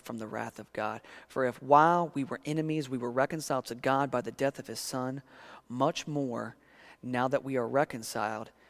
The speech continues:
shall we be saved by his life." Meaning this, right? Some of you guys have heard some weird, right, kinda like doctrinal Christianity over the years that says that the doctrine of justification states this, that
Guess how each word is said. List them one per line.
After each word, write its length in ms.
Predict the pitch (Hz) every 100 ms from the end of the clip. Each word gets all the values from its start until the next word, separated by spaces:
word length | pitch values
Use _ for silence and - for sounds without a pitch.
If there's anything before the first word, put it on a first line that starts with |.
| _
shall 240 | - 117
we 120 | 120 117
be 100 | 110
saved 640 | - 131 127 135 135 - _ _ -
by 420 | 120 117 117 110 -
his 540 | - 143 120 117 - -
life." 540 | - 107 110 - - - _ _ _ -
Meaning 280 | 143 131
this, 480 | 120 104 - - - _ _ _ _ _
right? 100 | -
Some 180 | - 165
of 100 | 185
you 60 | 185
guys 240 | 180 175
have 120 | 156
heard 240 | - 156 151
some 280 | - 139 135
weird, 480 | 143 147 147 147 131 - - -
right, 220 | 135 123
kinda 180 | 160 135
like 220 | 117 -
doctrinal 420 | 139 139 - 151
Christianity 640 | 135 160 - 139 139 139 135
over 140 | 127
the 80 | 123
years 240 | 127 123
that 160 | 123 117
says 340 | - 127 120 -
that 140 | 120
the 60 | 123
doctrine 340 | 127 135 143
of 60 | 131
justification 680 | 131 - 123 - 123 123
states 320 | - 127 123
this, 460 | - 196 165 - - - - - - -
that 340 | 143 135 127